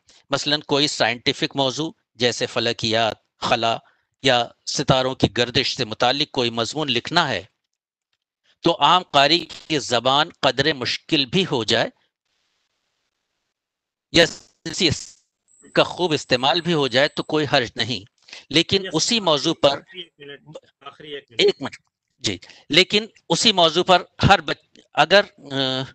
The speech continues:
Speaker 1: मौजू पर बच्चों के लिए किताब या मजमून लिखना है तो ज़बान बहुत सहल और बयान निहायत सादा और सलीस होना चाहिए, वरना सारा मकसद फौत हो जाएगा।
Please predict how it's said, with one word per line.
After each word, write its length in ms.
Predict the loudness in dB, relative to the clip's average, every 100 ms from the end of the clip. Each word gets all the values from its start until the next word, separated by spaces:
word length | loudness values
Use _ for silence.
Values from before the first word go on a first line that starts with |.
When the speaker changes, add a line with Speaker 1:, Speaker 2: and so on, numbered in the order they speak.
| _ _ -2
Speaker 1:
मौजू 260 | 0 2
पर 140 | 2 0
बच्चों 520 | 0 -2 -2 -2 0
के 160 | 2 2
लिए 180 | 2
किताब 400 | 0 2 4 4
या 140 | 2 -4 -6 -20 -6 -4
मजमून 280 | -2 -2
लिखना 340 | -2 -2 -2 0
है 140 | 0
तो 120 | -2 -2
ज़बान 340 | 0 0 0
बहुत 260 | -2 -2 -4
सहल 340 | -2 -2 0
और 100 | -2
बयान 400 | 0 2 2 0 -8 -20 -8 0
निहायत 240 | 2 2
सादा 340 | 2 0 2
और 60 | 0
सलीस 400 | 0 0 0 -2
होना 180 | -4 -6
चाहिए, 360 | -4 -4 -6 -10 -16 -2
वरना 200 | 0 2
सारा 300 | 2 2 2
मकसद 320 | 0 -2 -4 -4
फौत 300 | -2 -2 -2
हो 60 | -6
जाएगा। 360 | -4 -6 -8